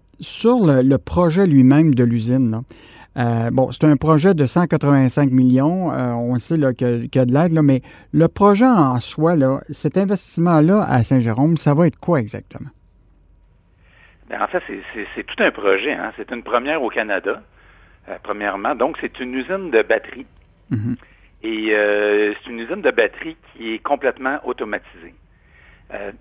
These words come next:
Speaker 2: <clears throat> donc, juste pour vous donner une idée, là, en ce moment, il y a une, euh, Gigafactory, là, comme on appelle, de Tesla, euh, au Nevada.
Speaker 1: Oui.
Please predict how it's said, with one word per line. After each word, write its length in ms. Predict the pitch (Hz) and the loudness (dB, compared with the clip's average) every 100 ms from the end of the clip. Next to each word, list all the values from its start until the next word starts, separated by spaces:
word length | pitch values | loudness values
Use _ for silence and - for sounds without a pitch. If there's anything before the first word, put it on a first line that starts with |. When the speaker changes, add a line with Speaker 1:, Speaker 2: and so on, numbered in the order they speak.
| - | -14
Speaker 2:
<clears throat> 220 | 156 135 | -10 -2
donc, 200 | 127 131 | -2 -2
juste 160 | 165 | -6
pour 100 | - | -6
vous 80 | 117 | -4
donner 240 | 113 110 120 | -2 -2 -4
une 100 | 107 | -6
idée, 240 | 98 123 | -8 -6
là, 220 | 123 113 | -2 -2
en 20 | |
ce 80 | 110 | -2
moment, 200 | 113 107 | -6 -6
il 100 | 135 | -6
y 80 | 110 | -6
a 40 | |
une, 140 | 101 104 | -8 -6
euh, 300 | 101 98 98 - - - 95 - | -4 -4 -6 -12 -20 -20 -18 -16
Gigafactory, 680 | 120 123 120 117 - 120 139 | -4 -4 0 -4 -4 -8 -6
là, 100 | 123 | -6
comme 160 | 110 | -6
on 100 | 107 | -6
appelle, 240 | 101 117 120 | -6 -4 -4
de 100 | 98 | -4
Tesla, 400 | 110 95 104 107 | -6 -10 -8 -4
euh, 280 | 117 107 | -2 -2
au 100 | 104 | -2
Nevada. 500 | 104 104 101 95 117 156 | -4 -2 -2 0 -2 2
Speaker 1:
Oui. 160 | 165 | 0